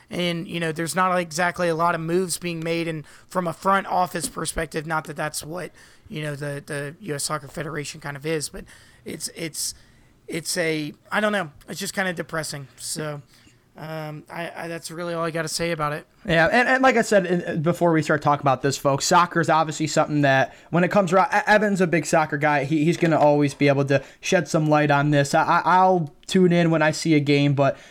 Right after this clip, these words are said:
Speaker 2: because of the amount of feedback that we've gotten about soccer, we're gonna start including that more. We talk about, you know, anything that comes up, and, and when the time comes for the Olympics, regardless, big international tournaments come around, like,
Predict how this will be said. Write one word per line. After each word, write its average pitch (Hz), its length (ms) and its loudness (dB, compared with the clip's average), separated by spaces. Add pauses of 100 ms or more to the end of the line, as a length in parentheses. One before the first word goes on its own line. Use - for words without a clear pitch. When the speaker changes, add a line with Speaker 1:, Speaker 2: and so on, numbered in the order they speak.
(120)
Speaker 2:
because 190 360 4
of 185 60 0
the 185 80 4
amount 165 300 4
of 143 80 -2
feedback 147 420 2
that 147 80 -4
we've 147 160 4
gotten 143 300 2
about 131 240 2
soccer, 139 420 2
we're 165 140 4
gonna 190 200 2
start 165 280 2
including 143 420 2
that 135 160 2
more. 139 260 4
We 143 140 2
talk 269 260 0
about, 160 300 2 (280)
you 180 80 0
know, 170 120 -2
anything 151 440 0
that 131 140 2
comes 131 280 0
up, 123 180 4
and, 131 160 0
and 151 220 -2
when 180 160 2
the 180 80 2
time 190 300 0
comes 170 280 0
for 170 180 2
the 151 140 4
Olympics, 143 400 2
regardless, 143 580 2 (340)
big 151 200 2
international 143 580 2
tournaments 131 540 0
come 127 180 0
around, 123 380 4
like, 113 240 2